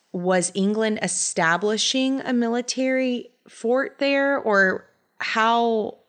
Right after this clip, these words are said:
or was it going to eventually come there? Like,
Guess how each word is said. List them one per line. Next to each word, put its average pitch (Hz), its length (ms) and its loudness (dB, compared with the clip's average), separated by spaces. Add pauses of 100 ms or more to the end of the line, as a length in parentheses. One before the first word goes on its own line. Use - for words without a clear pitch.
(140)
or 208 80 2
was 196 180 2
it 185 140 -4
going 202 320 2
to 185 640 -2
eventually 180 500 0
come 269 360 0
there? 277 540 0
Like, - 480 -2